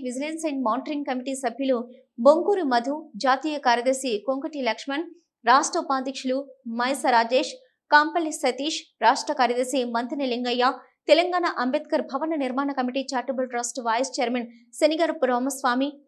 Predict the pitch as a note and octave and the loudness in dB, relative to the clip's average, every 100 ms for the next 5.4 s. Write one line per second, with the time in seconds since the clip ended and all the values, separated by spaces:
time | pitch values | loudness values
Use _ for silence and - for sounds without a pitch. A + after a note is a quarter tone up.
0 | _ A#3+ C#4+ F#4 F#4 F4+ C4+ C#4 C#4+ D4+ | _ 6 8 8 2 4 4 2 0 2
1 | B3 B3+ D4 C#4+ C4+ B3+ A#3+ - B3+ B3+ | 2 2 -2 -2 -2 -2 -4 0 4 4
2 | D#4+ D#4+ D4 C4 A3 C4+ - E4+ E4+ C#4+ | 4 -2 -2 -2 -4 -4 -2 -2 6 6
3 | C#4+ C#4 C#4+ C#4+ C4+ C#4 C4+ C#4 B3+ C4+ | 6 4 2 -2 -2 2 4 2 0 4
4 | C4 A3+ - _ - A3+ D4 E4+ B3+ A#3+ | 4 2 -8 _ 2 6 8 6 0 -2
5 | C#4 C4 B3+ | -2 0 2